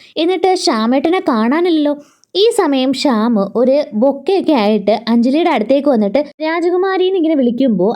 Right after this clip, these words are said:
അഞ്ജലി ചോദിക്കുക, "കൊള്ളാം, നിങ്ങളെന്താ മായാജാലക്കാരനാണോ? ഞാൻ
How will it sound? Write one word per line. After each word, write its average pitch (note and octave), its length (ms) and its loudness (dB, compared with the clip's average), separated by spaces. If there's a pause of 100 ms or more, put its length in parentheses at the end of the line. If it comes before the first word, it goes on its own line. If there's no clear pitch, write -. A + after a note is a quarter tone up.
അഞ്ജലി A#3 300 0
ചോദിക്കുക, D4+ 380 -2 (120)
"കൊള്ളാം, E4 260 -2 (140)
നിങ്ങളെന്താ F#4 420 0 (140)
മായാജാലക്കാരനാണോ? E4 920 0 (320)
ഞാൻ A4 140 0